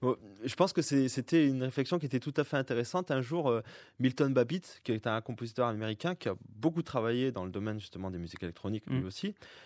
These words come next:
Speaker 1: disait que un enregistrement d'une symphonie de Tchaïkovski était pour lui une œuvre électroacoustique.
Speaker 2: Mm.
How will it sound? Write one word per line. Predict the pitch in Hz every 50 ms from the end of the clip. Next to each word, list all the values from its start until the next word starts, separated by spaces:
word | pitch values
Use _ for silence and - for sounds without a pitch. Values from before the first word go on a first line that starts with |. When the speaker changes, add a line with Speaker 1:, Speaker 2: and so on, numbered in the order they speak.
| - _ -
Speaker 1:
disait | 117 120 120 135 175
que | - - - 143 160 196 - _ - - _ _ _ _
un | 120 120 127
enregistrement | 131 127 139 127 135 135 - - 156 151 156 160 156 147 - _ _ _ _ -
d'une | - 110 135 131
symphonie | - - 139 - - 143 143 147 156
de | 139 123 127 123 117 117
Tchaïkovski | 110 - - 143 123 - 123 110 - - - 190 233 277 - _ _ _ _ _
était | - 135 - 175
pour | 165 - 143 131
lui | 120 123 151 220 254 -
une | - 127 120 117
œuvre | 127 139 160 156 160
électroacoustique. | 143 139 120 - - 117 117 - 127 120 - - 196 196 - -
Speaker 2:
Mm. | - 147 131